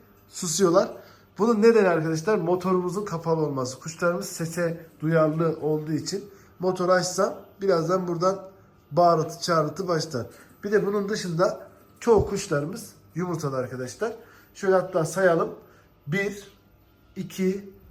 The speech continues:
üç, dört, beş, altı, yedi, sekiz, dokuz, on, on bir,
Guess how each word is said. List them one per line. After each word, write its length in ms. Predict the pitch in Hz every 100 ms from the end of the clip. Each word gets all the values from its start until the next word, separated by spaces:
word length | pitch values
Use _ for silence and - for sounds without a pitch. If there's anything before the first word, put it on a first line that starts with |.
| - _ _ _ -
üç, 500 | 196 - - - - _ _ _ _ _ _ _ 156
dört, 360 | 175 180 - - - - _ _ _ _
beş, 720 | 135 185 180 185 - - - - _ _ _ _ _ _
altı, 600 | 156 180 185 - 180 185 - - _ _ _ _ _ _ -
yedi, 560 | 180 190 165 185 - - -
sekiz, 760 | - 180 185 185 185 - - - 131
dokuz, 640 | 151 156 175 190 - - _ _ _ -
on, 340 | 165 165 165 - - _ _ _ _ _ -
on 240 | 185 180
bir, 440 | 175 175 - -